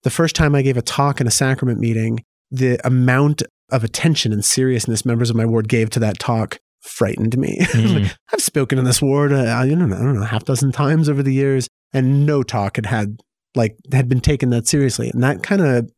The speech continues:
Speaker 1: made me sit up and pay attention, and is a kind of reminder that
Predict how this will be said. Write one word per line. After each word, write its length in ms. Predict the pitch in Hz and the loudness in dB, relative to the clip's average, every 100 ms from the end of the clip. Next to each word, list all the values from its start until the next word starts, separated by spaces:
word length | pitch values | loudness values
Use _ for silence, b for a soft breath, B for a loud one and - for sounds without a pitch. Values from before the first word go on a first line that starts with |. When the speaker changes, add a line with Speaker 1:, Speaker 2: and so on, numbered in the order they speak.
| _ _ | _ _
Speaker 1:
made 180 | 131 120 | 0 0
me 80 | 120 | 0
sit 180 | - 123 | 0 0
up 100 | 110 | -2
and 100 | 117 | -2
pay 120 | 131 | -2
attention, 540 | 117 127 120 120 117 - _ _ _ - | -2 -2 0 -2 -4 -6 _ _ _ -2
and 500 | 139 131 127 127 123 - | 2 4 4 2 0 -2
is 140 | 131 | -2
a 40 | - | 0
kind 220 | 147 123 | 0 2
of 80 | 120 | 2
reminder 480 | 117 123 139 131 110 | 2 2 2 2 2
that 280 | 117 113 | 0 0